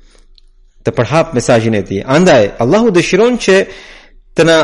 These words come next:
bashkojë në punën e tij, për një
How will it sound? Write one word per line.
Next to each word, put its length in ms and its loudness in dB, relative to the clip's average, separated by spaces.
bashkojë 600 2
në 100 -6
punën 320 0
e 80 -2
tij, 220 -4
për 160 0
një 80 2